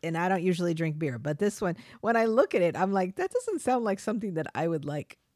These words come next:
but I liked. It says, "Bewitch the senses with subtle, dark, earthy spice character and herbal oak aromas complemented by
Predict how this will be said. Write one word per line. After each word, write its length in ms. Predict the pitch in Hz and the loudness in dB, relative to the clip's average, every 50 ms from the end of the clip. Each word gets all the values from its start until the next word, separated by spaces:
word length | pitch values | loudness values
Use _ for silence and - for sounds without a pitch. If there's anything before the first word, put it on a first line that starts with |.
| _ _ - - - | _ _ -20 -12 -10
but 160 | - - 151 | -8 -8 -8
I 80 | - | -8
liked. 240 | 151 90 98 135 - | -10 -10 -10 -10 -6
It 140 | - 185 180 | -4 -4 0
says, 280 | - 196 175 170 165 - - - 165 - | 2 2 2 2 0 -4 -8 -10 -6 -4
"Bewitch 500 | 202 196 190 190 240 311 - - - - | -2 -2 0 0 -2 -2 -4 -6 -4 0
the 140 | - 240 | 0 0
senses 680 | 240 - - 202 208 240 220 - - 175 - - - - _ _ _ _ _ _ _ _ _ _ _ - | 0 0 0 0 0 0 0 2 4 4 2 2 -2 -10 _ _ _ _ _ _ _ _ _ _ _ -2
with 180 | - 185 180 - | 0 0 0 0
subtle, 380 | - - 226 220 233 247 262 | 0 0 0 4 4 4 2
dark, 400 | 220 185 175 190 185 202 196 - - - | 2 2 2 2 2 2 2 -2 -6 -2
earthy 300 | - 185 196 - 185 196 | 0 0 0 0 -2 -4
spice 420 | 202 - - - 175 170 185 190 - | -6 -6 -6 -4 -2 -2 -2 -2 -2
character 600 | - - 175 165 165 175 - - 156 156 165 185 - _ - - _ _ | -2 -2 0 0 0 -4 -4 -4 -4 -4 -4 -6 -8 _ -20 -20 _ _
and 180 | - - 175 175 - - | -6 -6 -6 -6 -4 -2
herbal 360 | - 190 196 190 202 190 - - | -2 0 0 0 -2 -2 -2 0
oak 280 | 175 175 185 185 - - - | 0 0 0 -2 -4 -4 -2
aromas 520 | 175 180 180 180 175 175 175 175 175 - - | 0 0 2 2 0 0 0 -2 -4 -4 -6
complemented 600 | - - 196 208 - 220 190 180 175 180 185 170 | -4 -4 -4 -2 -2 -2 -2 -2 -2 -2 -4 -4
by 160 | 165 151 - | -4 -4 -4